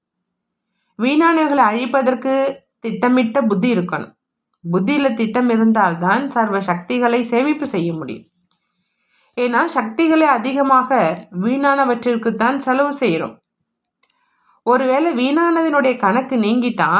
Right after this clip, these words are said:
சேமிப்பு தானாகவே ஆகிடும். வீணானதை அகற்றுவதற்கு தினமும் குறிப்பு எழுதணும். இன்று புத்தியில விசேஷமா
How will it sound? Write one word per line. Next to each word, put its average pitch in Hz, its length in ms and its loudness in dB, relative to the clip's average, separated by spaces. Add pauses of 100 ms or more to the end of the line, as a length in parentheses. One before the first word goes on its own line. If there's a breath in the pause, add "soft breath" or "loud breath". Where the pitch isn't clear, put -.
சேமிப்பு 277 440 0
தானாகவே 233 640 0
ஆகிடும். 175 500 -2 (1600)
வீணானதை 226 580 0
அகற்றுவதற்கு 220 760 0
தினமும் 208 560 0
குறிப்பு 269 360 -2
எழுதணும். 165 500 -4 (1000)
இன்று 214 220 0
புத்தியில 233 460 2
விசேஷமா 202 600 0